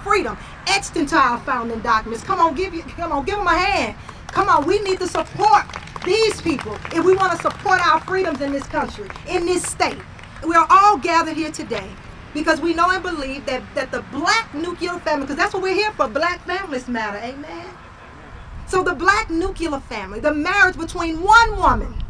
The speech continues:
and one man, can we say that together? One woman and one man, according to the word of God. This is God's heartbeat, and this is the divine institution. Believe it or not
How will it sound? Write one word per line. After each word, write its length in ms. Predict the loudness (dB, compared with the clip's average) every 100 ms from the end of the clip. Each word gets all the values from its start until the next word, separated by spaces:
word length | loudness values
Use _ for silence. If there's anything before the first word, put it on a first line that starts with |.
| -8 -6
and 160 | -2 0
one 220 | 0 0
man, 180 | -2 -4
can 120 | -4
we 100 | -4
say 180 | -2 -2
that 160 | -2 -4
together? 480 | -4 -4 -4 -8 -8 -10 -10 -6
One 440 | 4 8 8 6
woman 460 | 6 6 6 4 -2 -4 0
and 280 | 2 4 6
one 320 | 6 6 2
man, 460 | 2 2 -2 -6 -12 -14 0
according 480 | 0 4 4 4 0
to 120 | -4
the 80 | 0
word 220 | 0 0
of 120 | -2
God. 400 | -2 -2 -4 -12 -16 -18 -18 -10
This 300 | -2 0 0
is 160 | -6 -6
God's 380 | -4 -2 -4 -6
heartbeat, 460 | -6 -6 -8 -12 -12 -12 -4
and 200 | -2 0
this 220 | -2 -4
is 120 | -6
the 140 | -6
divine 540 | -4 -2 0 2 2 -2
institution. 840 | -6 -6 -8 -8 -8 -8 -12 -14 -16 -14 -14 -10
Believe 320 | -8 -4 -2 -2
it 80 |
or 60 | -4
not 420 | -6 -4 -6 -6